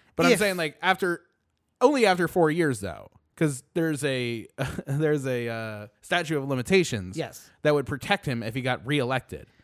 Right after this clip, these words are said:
Speaker 1: So
Speaker 2: Yes.
Speaker 1: if you wanna see Trump go to jail, hypothetically, don't vote for Trump. <laughs> Vote
Speaker 2: But
Speaker 1: for
Speaker 2: here's
Speaker 1: somebody who isn't Trump.
Speaker 2: Here's the hypothetical,
Speaker 1: Really
Speaker 2: though.
Speaker 1: vote for the Democrat. <laughs>
Speaker 2: Here's the hypothetical. What if he loses, but knowing that he may face jail time,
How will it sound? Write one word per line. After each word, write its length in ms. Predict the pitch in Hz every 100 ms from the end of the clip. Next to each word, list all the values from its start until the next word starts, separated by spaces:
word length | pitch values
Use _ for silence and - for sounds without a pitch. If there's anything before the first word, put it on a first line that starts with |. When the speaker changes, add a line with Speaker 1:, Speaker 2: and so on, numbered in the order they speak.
| _ _ -
Speaker 1:
So 240 | 156 147 139
Speaker 2:
Yes. 60 | 131
Speaker 1:
if 80 |
you 80 | 202
wanna 180 | 339 320
see 140 | 294
Trump 220 | 240 240 202
go 120 | 214
to 120 | 151
jail, 460 | - 220 240 131 117
hypothetically, 760 | 120 98 113 98 - 90 90 - _ _ -
don't 240 | 262 311
vote 200 | 311 233
for 100 | 214
Trump. 240 | 165 151 -
<laughs> 120 | - - -
Vote 100 | 233
Speaker 2:
But 140 | 202
Speaker 1:
for 60 | 269
Speaker 2:
here's 120 | 262
Speaker 1:
somebody 300 | 247 247 240
who 140 | 196 226
isn't 240 | 226 247 190
Trump. 280 | 196 135 -
Speaker 2:
Here's 240 | 185 208 175
the 80 |
hypothetical, 480 | 180 190 165 262 262
Speaker 1:
Really 160 | 262 240
Speaker 2:
though. 60 | 196
Speaker 1:
vote 160 | 214
for 80 | 190
the 80 | 170
Democrat. 420 | 156 - - - - -
<laughs> 120 | -
Speaker 2:
Here's 200 | 170 170
the 60 | 180
hypothetical. 580 | 165 156 254 170 139
What 220 | 117 170 175
if 100 | -
he 140 | 156
loses, 920 | 160 285 330 196 160 143 180 - - _ _ _
but 180 | 151 180
knowing 360 | 196 262 262 196
that 140 | 190
he 100 | 185
may 140 | 185
face 260 | 175 175 165
jail 240 | 180 196
time, 400 | 202 269 294 311